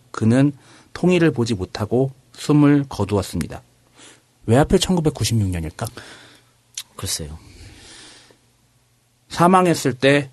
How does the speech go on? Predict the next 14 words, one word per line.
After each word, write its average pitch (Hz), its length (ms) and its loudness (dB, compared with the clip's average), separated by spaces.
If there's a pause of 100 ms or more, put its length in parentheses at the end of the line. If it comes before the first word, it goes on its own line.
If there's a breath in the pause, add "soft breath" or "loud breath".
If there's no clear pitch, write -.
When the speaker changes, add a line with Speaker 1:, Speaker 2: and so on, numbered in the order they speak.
(280)
Speaker 1:
선생의 151 460 4
나이 120 380 2 (360)
아흔네 113 560 2
살이셨습니다. 107 760 -2 (1120 soft breath)
선생은 185 560 4
유언으로 147 580 4
비석에 135 600 2
이름 143 340 4
석자 156 420 2
외에 123 440 4
아무것도 160 840 4
남기지 120 640 0
말라고 107 680 0
하셨습니다. 117 600 -4